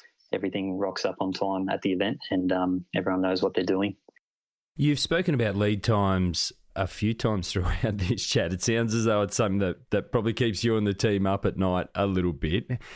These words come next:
Speaker 2: How does the planning start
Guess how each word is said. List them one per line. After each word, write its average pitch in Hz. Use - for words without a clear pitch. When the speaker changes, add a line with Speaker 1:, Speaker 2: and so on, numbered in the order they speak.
Speaker 2:
How 247
does 117
the 110
planning 101
start 92